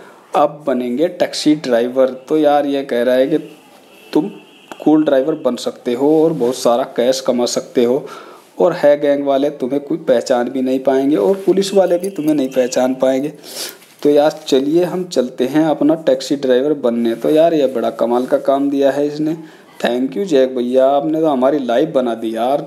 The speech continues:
taxi driver बना के। यार ये चोरी चकारी गुंडागर्दी वो करके हम वैसे भी थक चुके थे यार, आपने हमसे इतने आदमी मरवाए यार, हमने तो बस तौबा कर लिया। तौबा यार इस काम से, हम आज के बाद ऐसा काम नहीं करेंगे। तो यार हम टैक्सी ही चला लेंगे यार।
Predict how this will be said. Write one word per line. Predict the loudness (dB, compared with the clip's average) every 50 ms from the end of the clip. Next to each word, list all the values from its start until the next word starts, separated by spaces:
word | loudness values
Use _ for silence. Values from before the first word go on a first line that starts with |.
| 0
taxi | 0 0 0 0 0 0
driver | 2 2 2 2 4 4 2 2
बना | 0 0 -2 -2 -2 -2
के। | -2 0
यार | 0 2 2 2 2 2
ये | 2 2 2 2 0 -4 -16 -20 -20 -20 -20 -20 _ -6
चोरी | -2 0 2 2 2 0
चकारी | 0 -2 0 2 2 4 4 2 0
गुंडागर्दी | 0 -2 0 2 2 2 2 2 0 0 -2 -4 -2 0
वो | 0 0
करके | 0 0 -2 -2 -2 -2 -2 -2
हम | -2 -2 -2 0 0
वैसे | 0 0 2 0 0 0
भी | 0 -2 -4 -6 -8
थक | -8 -8 -6
चुके | -4 -4 -4 -4 -6 -6
थे | -4 -2 0
यार, | 0 0 0 -2 -4 -8 -12 -18 -20 -20 -20 -20 -20 -10 -4 0
आपने | 2 2 2 0 -2 -2 -2 -2
हमसे | -2 -2 -4 -4 -2 0 2 2 2
इतने | 0 0 0 2
आदमी | 4 4 2 2 0 -2 -4
मरवाए | -2 -2 -2 0 2 2 4 4 4 4
यार, | 2 2 2 2 4 4 2 2 0 0 0
हमने | -2 0 0 -2 -2 -2
तो | -2 0
बस | 2 2 2 2 0 -6 -12 -6 0 2
तौबा | 2 2 4 2 0 0
कर | 0 -4 -6 -6
लिया। | -8 -10 -12 -12 -14 -14 -18 _ -18 -16 -16 -16 _ _ 0
तौबा | 0 2 4 4 4
यार | 4 4 2 2
इस | 0 -2 -4
काम | -4 -2 -2 -2 -2 -4
से, | -6 -6 -4
हम | -2 0 2
आज | 2 2 2 0
के | 0 2
बाद | 4 4 4 2 2
ऐसा | -2 -6 -8 -8
काम | -4 -4 -4 -2 -2
नहीं | -2 -4 -4 -4
करेंगे। | -2 -2 0 0 0 -2 -2 -4
तो | 0 2 4
यार | 4 4 4 2
हम | -2 -4
टैक्सी | -2 -2 -2 -4 -4 -2 -2 -2
ही | -2 -2
चला | -2 0 0 0 0
लेंगे | 0 -2 -2 -4 -4 -4
यार। | -4 -4 -4 -4 -6 -8